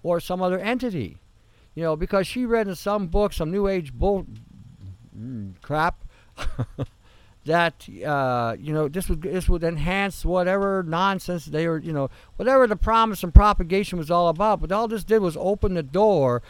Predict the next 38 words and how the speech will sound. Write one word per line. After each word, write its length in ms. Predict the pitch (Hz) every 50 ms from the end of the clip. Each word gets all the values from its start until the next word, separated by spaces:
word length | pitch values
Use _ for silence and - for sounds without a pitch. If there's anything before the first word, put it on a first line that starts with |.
| - - -
because 200 | - 185 170 -
some 200 | - 226 254 254
of 60 | 226
the 80 | 185
stuff 260 | 147 - - 190 170 -
she 140 | - 175
says, 340 | - - - 190 180 160 147
you 80 | 165 170
could 140 | - 143 -
see 280 | - - 175 170 160
that's 220 | 131 127 123 113 -
coming 280 | - 139 139 139 131
from 180 | - 131 127 117
the 100 | 120 123
other 160 | 120 110 110
<laughs> 340 | - - - - - 117 -
side, 240 | 127 127 107 95 - - - - - - -
you 80 | 139 123
know. 80 | 120 127
And 80 | 151
I 60 | 165
tell 240 | 156 - 156 156 151
her, 80 | 139 143
and 160 | 147 151 165
I 80 | 170 160
can't, 260 | - 170 165 156 131
and 140 | 147 156 180
I 100 | 175 147
nail 240 | 143 151 156 147
her 100 | 131 120
on 160 | 117 117 113 117
it 80 | 120
every 220 | 123 120 110 117 107
time. 400 | - 143 143 120 107 92 - - - - - -
<clears throat> 180 | 101 104 95 85 - - - - - - - - _ - - - - - - - - - - - - -
I 100 | - 160
have 180 | 190 214 214 196
a, 160 | 170 143 123